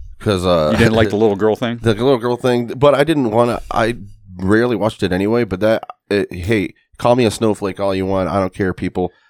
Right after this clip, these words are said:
Speaker 1: I fucking canceled it because I watched, like, uh, I, I feel bad for even saying that I watched, like, um, the worst of that movie, like, uh, the more,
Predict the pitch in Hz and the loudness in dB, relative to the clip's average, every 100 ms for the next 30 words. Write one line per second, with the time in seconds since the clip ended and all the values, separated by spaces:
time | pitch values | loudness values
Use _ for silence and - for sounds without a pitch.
0 | _ _ 101 101 - 95 - 104 95 92 | _ _ -2 -2 -2 -6 -6 -4 -2 -4
1 | 92 92 - - 90 92 92 87 - - | -4 -4 -4 -6 -2 0 2 0 -4 -20
2 | _ _ 92 87 80 76 73 76 - _ | _ _ -10 -6 -4 -4 -4 -6 -10 _
3 | _ _ - 90 - - _ _ - 117 | _ _ -4 -4 -6 -18 _ _ -4 -2
4 | 160 104 98 - 101 101 98 101 98 92 | 2 4 4 2 -2 -2 -4 -2 -2 0
5 | 90 87 98 - - 87 82 - - 78 | 0 0 -2 -4 -4 -2 -2 -4 -4 -2
6 | 76 73 71 - _ _ _ _ _ _ | -4 -6 -14 -20 _ _ _ _ _ _
7 | _ _ _ _ _ - 101 85 92 98 | _ _ _ _ _ -2 0 2 0 -2
8 | - - - - 92 82 80 80 80 87 | -10 -18 -10 -4 -2 -2 -6 -4 -4 -2
9 | 110 117 - 87 87 92 87 90 87 82 | -2 -4 -8 -8 -8 -10 -8 -2 0 0
10 | 92 92 87 82 | 0 2 2 0